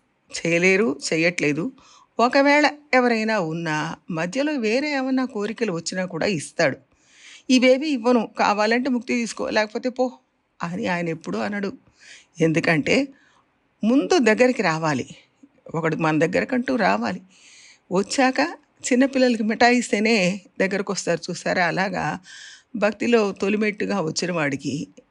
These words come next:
ఏది కావాలంటే అది ఇస్తాడు. సైకిల్ కొనిస్తేనే పరీక్షలు రాస్తానంటాడు పిల్లాడు. అవన్నీ చిన్నప్పుడు చేస్తారు, కానీ పిఎస్సి చేసేటప్పుడు కూడా ఇలా చేస్తారా అంటే చెయ్యరు.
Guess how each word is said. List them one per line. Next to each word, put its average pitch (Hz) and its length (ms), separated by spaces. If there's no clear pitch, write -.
ఏది 202 200
కావాలంటే 165 540
అది 170 140
ఇస్తాడు. - 360
సైకిల్ 285 440
కొనిస్తేనే 254 520
పరీక్షలు 220 420
రాస్తానంటాడు 160 720
పిల్లాడు. 131 380
అవన్నీ 277 280
చిన్నప్పుడు 285 520
చేస్తారు, 165 540
కానీ 220 220
పిఎస్సి 202 440
చేసేటప్పుడు 180 520
కూడా 196 180
ఇలా 170 160
చేస్తారా 170 800
అంటే - 200
చెయ్యరు. 185 440